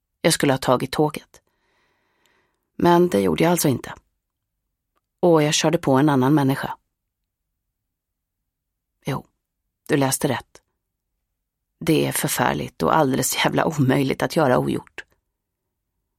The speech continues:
Ljudet när hon flög upp på motorhuven. När hennes huvud dunkade i vindrutan.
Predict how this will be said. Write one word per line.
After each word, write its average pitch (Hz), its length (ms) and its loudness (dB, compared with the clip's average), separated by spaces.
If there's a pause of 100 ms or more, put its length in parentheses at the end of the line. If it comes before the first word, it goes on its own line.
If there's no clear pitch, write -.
(640)
Ljudet 170 520 2
när 135 80 2
hon 139 140 4
flög 147 240 2
upp - 160 -2
på - 80 0
motorhuven. 147 680 2 (720)
När 156 120 4
hennes 156 340 2
huvud 135 360 2
dunkade 151 380 2
i 127 140 2
vindrutan. 127 720 2